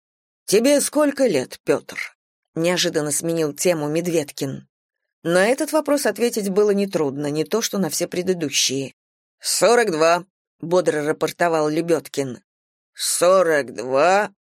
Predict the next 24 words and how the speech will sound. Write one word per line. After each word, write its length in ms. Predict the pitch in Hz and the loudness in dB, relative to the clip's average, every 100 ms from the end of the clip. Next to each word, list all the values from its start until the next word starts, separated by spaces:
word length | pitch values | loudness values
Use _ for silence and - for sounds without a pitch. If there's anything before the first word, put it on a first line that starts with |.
| - | -2
а 140 | 143 | -2
ты 300 | 143 160 175 | -2 0 0
всё 280 | 190 - 147 | 0 0 2
ещё 520 | 156 160 - 175 - _ | 2 0 0 -2 -4 _
капитан». 800 | 156 147 - 151 - 98 57 - _ _ _ _ _ _ | -2 0 -2 -6 -6 -8 -12 -20 _ _ _ _ _ _
Начальник 520 | 165 170 190 185 165 | -2 0 2 0 0
обжёг 340 | 160 165 165 165 | -2 0 -2 0
Лебёдкина 580 | 160 151 160 - 165 165 | -2 0 -2 -2 -4 -2
взглядом. 720 | 165 170 156 139 135 120 - _ _ _ _ _ _ | 0 0 0 -2 -6 -10 -16 _ _ _ _ _ _
«Другие 640 | 131 156 190 175 202 220 | 0 4 4 4 4 4
сотрудники 680 | 208 202 196 185 190 202 202 | 2 2 2 2 2 0 0
в 80 | 196 | 0
таком 300 | 180 165 160 | 0 0 2
возрасте 560 | 151 170 185 196 196 175 | 2 2 2 -2 0 0
уже 360 | 151 143 180 | 2 2 2
майоры, 840 | 180 160 143 147 175 226 156 123 - _ | 2 0 0 2 2 2 0 -4 -10 _
а 220 | - 139 | -4 -2
некоторые 640 | 139 156 202 - 123 185 | 0 -2 -2 -4 -2 0
особо 360 | 143 - 160 147 | 0 0 0 0
способные 720 | 143 165 160 143 139 139 143 | -2 -4 -2 -2 -2 -4 -2
даже 400 | 147 175 214 247 | 2 2 2 0
до 160 | 240 | 0
подполковника 1120 | 247 254 - - 262 196 143 139 113 131 - 135 | 0 -2 -2 -2 -2 0 0 0 -2 -6 -2 -2
дослужились». 960 | 147 147 143 135 - 113 - - - | -2 -4 -6 -6 -6 -8 -8 -10 -12